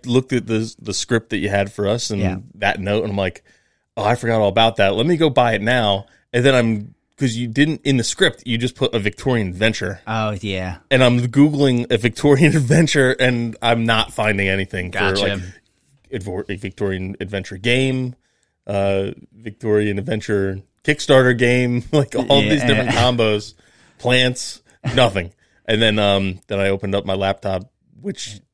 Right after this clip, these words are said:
Speaker 1: I haven't opened up in two weeks. And
Speaker 2: Neither have
Speaker 1: yeah,
Speaker 2: I.
Speaker 1: it's just sitting right here. <laughs> It's, um,
Speaker 2: Botany.
Speaker 1: yeah,
Speaker 2: There you
Speaker 1: botany, flower hunting in the Victorian era. And, uh, and you can still pre-order it. So
Speaker 2: All right, awesome.
Speaker 1: it doesn't ship <laughs> until oh three of twenty twenty-four.
Speaker 2: Uh,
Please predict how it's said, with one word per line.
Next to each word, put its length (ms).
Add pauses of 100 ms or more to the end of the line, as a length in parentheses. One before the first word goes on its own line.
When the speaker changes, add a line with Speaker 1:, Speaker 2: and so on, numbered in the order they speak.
(140)
Speaker 1:
I 100
haven't 540
opened 260
up 80
in 60
two 160
weeks. 280 (400)
And 140
Speaker 2:
Neither 180
have 80
Speaker 1:
yeah, 60
Speaker 2:
I. 40
Speaker 1:
it's 100
just 100
sitting 200
right 140
here. 260
<laughs> 40
It's, 320
um, 120
Speaker 2:
Botany. 460
Speaker 1:
yeah, 120
Speaker 2:
There 100
you 80
Speaker 1:
botany, 240
flower 340
hunting 360
in 160
the 80
Victorian 520
era. 360 (560)
And, 280
uh, 200
and 140
you 80
can 80
still 180
pre-order 580
it. 180
So 100
Speaker 2:
All 80
right, 240
awesome. 260
Speaker 1:
it 40
doesn't 220
ship 340
<laughs> 0
until 720
oh 160
three 340
of 80
twenty 260
twenty-four. 640
Speaker 2:
Uh, 60